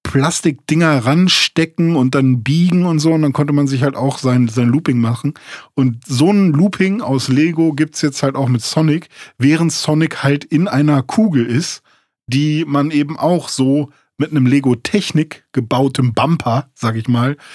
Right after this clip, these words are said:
den da durchschießen kann. Und das finde ich eigentlich ganz cool. Also das ist was, was ich, glaub ich, als Kind auch total gefeiert hätte.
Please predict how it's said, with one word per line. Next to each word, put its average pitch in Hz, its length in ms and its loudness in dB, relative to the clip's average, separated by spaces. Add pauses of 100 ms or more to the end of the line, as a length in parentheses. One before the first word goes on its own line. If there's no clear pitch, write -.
(240)
den 135 180 2
da 139 280 2
durchschießen 135 680 0
kann. 87 300 -8 (280)
Und 156 120 0
das 208 140 0
finde 294 160 4
ich 220 60 2
eigentlich 220 180 0
ganz 190 240 0 (100)
cool. 117 240 0
Also 135 200 0
das 170 220 0
ist 170 100 -2
was, 165 160 0
was 160 200 -2
ich, 143 100 -6
glaub 160 160 0
ich, 139 80 2
als - 180 -4
Kind 160 220 0
auch 135 180 0
total 143 360 -2
gefeiert 131 420 -2
hätte. 143 240 0